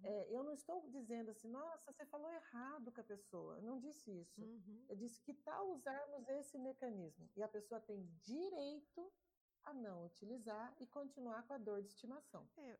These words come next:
Speaker 2: você proporciona um elemento a mais pra ela, né? Ela tá faltando uma pecinha, um elemento. Você dá o elemento. Agora, se ela vai usar ou não, aí é o, é o direito dela, né? Claudinha, mais perguntas, mais colocações?
Speaker 1: É.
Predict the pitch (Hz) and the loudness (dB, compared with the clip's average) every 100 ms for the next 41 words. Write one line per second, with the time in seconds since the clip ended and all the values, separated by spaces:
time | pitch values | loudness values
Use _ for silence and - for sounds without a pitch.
0 | - 220 208 254 269 262 262 - 254 262 | -8 -8 -6 -4 -4 -4 -6 -4 -6 -4
1 | 277 269 269 277 240 214 226 220 185 170 | -4 -4 -4 -4 -4 -6 -6 -6 -6 -4
2 | 160 156 - 165 156 147 147 160 - 175 | -6 -8 -8 -6 -6 -6 -6 -8 -6 -6
3 | 196 220 - _ 185 170 208 262 254 - | -6 -8 -14 _ -14 -8 -6 -4 -6 -4
4 | 285 302 330 320 330 - - 240 202 196 | -4 -4 -4 -2 -4 -4 -6 -4 -2 -2
5 | 226 285 247 175 - 190 196 233 330 285 | -2 -2 -2 -4 -6 -6 -4 -4 -4 -4
6 | 185 190 185 180 - - - - - 208 | -4 -6 -6 -6 -12 -20 -20 -12 -4 -2
7 | 220 208 208 202 220 196 196 175 175 185 | -2 -4 -4 -4 -4 -4 -2 -4 -4 -4
8 | 233 226 202 196 208 214 131 214 220 214 | -4 -4 -4 -4 -4 -4 -6 -4 -4 -4
9 | 226 208 208 220 190 170 170 175 185 190 | -4 -2 -4 -6 -6 -4 -4 -4 -6 -8
10 | - _ _ _ _ _ _ _ - 262 | -16 _ _ _ _ _ _ _ 0 2
11 | 233 - 330 285 190 196 262 370 - 254 | 0 -2 -2 0 -2 -2 -2 -4 -2 -4
12 | 208 254 330 302 233 202 214 214 - 214 | -2 -4 -4 -4 -4 -2 -2 -4 -4 -6
13 | 202 - 196 - 269 320 285 202 - _ | -4 -6 -8 -6 -6 -4 -6 -10 -14 _
14 | _ _ 185 | _ _ -6